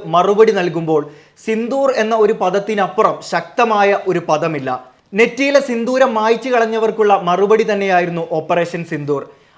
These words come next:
അവസാന റിപ്പോർട്ടുകൾ പ്രകാരം സൈന്യം വധിച്ചത് എഴുപത് ഭീകരരെയാണ്. അൻപത്തഞ്ചോളം ആളുകൾക്ക് പരിക്ക് പറ്റിയിട്ടുമുണ്ട്. രാജ്യവ്യാപകമായി ഇന്ന് നടത്തിയിട്ടുള്ള മോക്ക് ഡ്രിൽ, സൈറൺ മുഴങ്ങി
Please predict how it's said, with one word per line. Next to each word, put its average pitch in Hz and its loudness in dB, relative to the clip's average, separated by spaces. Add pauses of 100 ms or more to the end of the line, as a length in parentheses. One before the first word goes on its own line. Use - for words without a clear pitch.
(120)
അവസാന 233 0 (140)
റിപ്പോർട്ടുകൾ 220 4 (100)
പ്രകാരം 185 2 (120)
സൈന്യം 190 -2
വധിച്ചത് 190 0 (160)
എഴുപത് 214 2 (160)
ഭീകരരെയാണ്. 196 0 (420)
അൻപത്തഞ്ചോളം 220 0
ആളുകൾക്ക് 180 -2 (140)
പരിക്ക് 170 0
പറ്റിയിട്ടുമുണ്ട്. 151 -4 (720)
രാജ്യവ്യാപകമായി 247 2 (120)
ഇന്ന് 208 -4
നടത്തിയിട്ടുള്ള 202 -2 (180)
മോക്ക് 185 0
ഡ്രിൽ, 160 -2 (400)
സൈറൺ 190 0
മുഴങ്ങി 202 -2